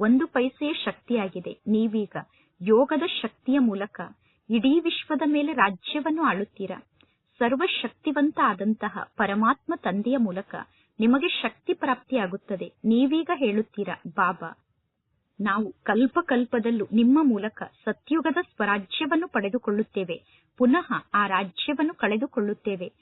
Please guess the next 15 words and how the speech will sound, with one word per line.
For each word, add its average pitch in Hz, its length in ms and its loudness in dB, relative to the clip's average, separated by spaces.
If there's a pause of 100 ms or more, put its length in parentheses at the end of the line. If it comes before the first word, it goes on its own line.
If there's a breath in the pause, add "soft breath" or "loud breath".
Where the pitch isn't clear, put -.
(260)
ಪುನಃ 254 360 4 (180)
ಆ 202 120 2
ರಾಜ್ಯವನ್ನು 277 640 -2
ಪಡೆದುಕೊಳ್ಳುತ್ತೇವೆ." 202 1000 -4 (400)
ಈಗ 269 300 2
ನಿಮಗೆ 220 360 0
ಸಂಪೂರ್ಣ 311 800 0
ಜ್ಞಾನ 226 400 0
ಪ್ರಾಪ್ತಿಯಾಗಿದೆ. 202 840 -4 (540)
ಈಗ 294 280 2
ನೀವು 220 340 2 (100)
ಪರಮಾತ್ಮ 214 600 2
ತಂದೆಯ 226 420 0 (160)
ಶ್ರೀಮತದಂತೆ 311 680 2
ನಡೆದು 196 480 -2